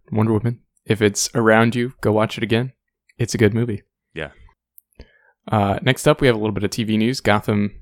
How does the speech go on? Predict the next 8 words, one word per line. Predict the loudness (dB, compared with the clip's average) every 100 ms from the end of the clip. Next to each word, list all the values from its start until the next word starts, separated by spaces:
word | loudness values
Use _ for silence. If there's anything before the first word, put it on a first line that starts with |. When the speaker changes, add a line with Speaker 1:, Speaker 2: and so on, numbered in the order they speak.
| -14
Speaker 1:
season | -4 0 0
four, | -2 0 4 6 4 0 _ _ _ _
uh, | -8 -2
put | 2
out | 4 2
a |
premiere | 0 -2 2 2
trailer | 0 -2 -2 0 0 -2